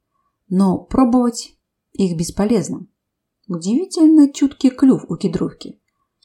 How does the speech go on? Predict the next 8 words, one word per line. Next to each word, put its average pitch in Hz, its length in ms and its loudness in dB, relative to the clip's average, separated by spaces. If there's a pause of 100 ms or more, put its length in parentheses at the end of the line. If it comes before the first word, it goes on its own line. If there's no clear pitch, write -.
Пустые 165 460 -2
орехи 202 340 -2
птица - 320 -6
даже 185 340 0 (240)
не 185 160 2
вынимает 180 640 2
из 202 120 0
гнёздышка. 160 560 -4